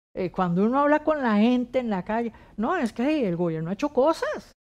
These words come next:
y el gobierno está gobernando para la gente. Sí, ¿para cuál gente? Entonces, la hipótesis que se tiene,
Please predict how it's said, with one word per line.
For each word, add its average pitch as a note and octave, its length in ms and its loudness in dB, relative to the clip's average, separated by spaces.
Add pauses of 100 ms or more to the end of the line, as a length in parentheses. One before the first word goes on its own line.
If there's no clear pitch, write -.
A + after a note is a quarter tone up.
(320)
y A3+ 80 -6
el A3+ 80 0
gobierno F#3 380 0
está C4+ 180 0
gobernando C#4+ 540 0
para D#4+ 200 4
la B3+ 160 0
gente. B3+ 520 -4
Sí, C4+ 540 0
¿para E3 280 0
cuál A#3 380 6
gente? B2+ 680 -10 (880)
Entonces, F3 560 -4 (460)
la G#3 360 4
hipótesis D#4 800 0
que G#3+ 140 -6
se F3 140 -4
tiene, G3+ 520 0